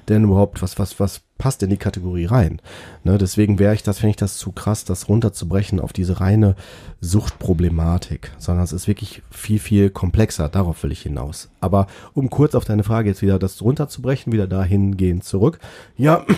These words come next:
<clears throat> es stimmt, es gibt Personen, die sind viel, viel, ähm, empfänglicher für Alkohol, Drogen oder so, ne, die vielleicht dann sagen, wenn ich einmal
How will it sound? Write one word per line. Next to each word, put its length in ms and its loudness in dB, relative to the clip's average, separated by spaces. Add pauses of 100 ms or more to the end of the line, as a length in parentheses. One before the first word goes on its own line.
(260)
<clears throat> 300 -14
es 140 -6
stimmt, 320 2
es 120 -10
gibt 220 -10
Personen, 360 0 (300)
die 40 -8
sind 140 -4
viel, 240 -2
viel, 500 2
ähm, 220 0
empfänglicher 560 0
für 320 -2 (500)
Alkohol, 640 -6 (360)
Drogen 420 2
oder 180 0
so, 220 0
ne, 160 2
die 100 2
vielleicht 280 2
dann 120 2
sagen, 300 4
wenn 100 2
ich 140 -8
einmal 420 2